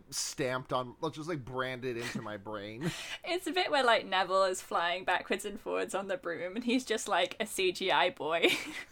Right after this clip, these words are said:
Speaker 2: <laughs> on a broom. It is,
Speaker 1: Just a
Speaker 2: it is, like, worse than the first PlayStation game.
Speaker 1: Just a boy made of nerbs.
Speaker 2: Yeah, basically.
Speaker 1: Uh, so they go to Merberden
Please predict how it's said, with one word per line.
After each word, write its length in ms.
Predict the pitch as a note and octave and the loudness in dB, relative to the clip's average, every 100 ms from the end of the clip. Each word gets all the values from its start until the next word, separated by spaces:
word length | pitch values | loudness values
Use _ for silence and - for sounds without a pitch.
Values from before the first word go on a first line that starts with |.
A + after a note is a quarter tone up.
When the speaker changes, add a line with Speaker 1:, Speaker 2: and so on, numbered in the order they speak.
| - - | -20 -12
Speaker 2:
<laughs> 600 | B4 - C#5 - C#5+ - | -10 2 4 4 2 8
on 160 | - C4+ | 8 10
a 160 | B3 | 4
broom. 400 | A#3+ G#3 G#3 A#3+ - - - - - - - - - B3+ | 2 -2 8 8 8 -4 -14 -20 -20 -16 -14 -12 -12 -4
It 140 | G4+ D#4+ | 0 4
is, 200 | F4+ F4+ | 6 6
Speaker 1:
Just 40 | |
a 100 | - | 4
Speaker 2:
it 80 | D4+ | 6
is, 180 | F4 F#4 | 6 6
like, 280 | C4 A3+ A#3 | 6 6 2
worse 500 | A3+ G3 G3+ - - | 4 6 6 2 0
than 200 | G#3 F#3+ | 0 0
the 100 | G#3 | -2
first 340 | G3+ F3 - - - | 0 0 -2 -10 -4
PlayStation 680 | G3+ F#3+ - - - - - | -2 -2 -4 -4 -4 -6 -6
game. 260 | - - - - - - | -6 -6 -10 -20 -18 -8
Speaker 1:
Just 180 | E3+ | -2
a 60 | G3+ | 0
boy 300 | D3 F3+ F#3+ | 2 4 4
made 220 | F3+ F3 | 4 0
of 80 | D#3 | 0
nerbs. 680 | C3 C3+ B2 C3+ D#3 D3+ D#3 - - | -2 -2 -2 -4 -8 -8 -10 -14 -2
Speaker 2:
Yeah, 380 | C4+ A3+ G#3 - - | 8 10 10 6 0
basically. 680 | A3+ A3+ - - F#3 - - - - - - - - E3 - - - - - - - | -2 -2 -4 -6 -6 -6 -6 -12 -20 -20 -20 -20 -20 -20 -18 -20 -20 -20 -20 -20 -10
Speaker 1:
Uh, 380 | D#3+ E3 D#3 C3 | 0 2 2 -2
so 160 | - F3 | -6 -4
they 100 | F#3 | 0
go 140 | A#3 | 0
to 100 | B3+ | 0
Merberden 960 | G3 D#3+ D#3+ D#3 D3 C3 B2 A#2 A#2+ | -2 -2 -2 0 0 0 -2 -6 -12